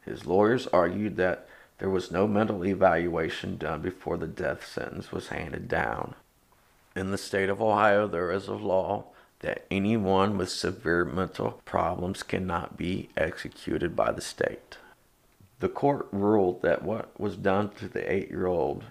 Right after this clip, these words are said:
and other factors outweighed the fact that there was no evaluation done. I agree with that. After everything I've read about this case, I have to say there was a lot of thought put into it.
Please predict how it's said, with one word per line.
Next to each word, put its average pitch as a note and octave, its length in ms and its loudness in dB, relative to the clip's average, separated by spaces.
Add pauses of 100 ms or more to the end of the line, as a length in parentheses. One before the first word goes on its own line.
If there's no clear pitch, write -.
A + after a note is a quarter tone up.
(160)
and - 140 -8
other A#2 260 2
factors - 680 -2 (680)
outweighed G2 800 2 (120)
the D#2+ 80 -8
fact - 420 -2
that - 160 -12
there - 140 -4
was E2 180 -8
no D2+ 160 -4
evaluation A1+ 1000 0
done. - 280 -4 (600)
I C#3 140 4
agree E2+ 360 -2
with - 220 -10
that. - 380 -2 (540)
After F2+ 300 -2
everything G#2+ 600 2
I've G2+ 180 0
read E2+ 180 4
about E2+ 420 2
this F#2 180 -4
case, - 600 -6 (680)
I G2+ 60 6
have G#2+ 260 2
to A#2+ 80 -6
say G#2 220 2
there F#2 180 2
was F2 140 -4
a - 60 -2
lot F2 200 4
of - 120 -6
thought - 300 -2
put - 180 -6
into - 400 -6
it. - 140 -8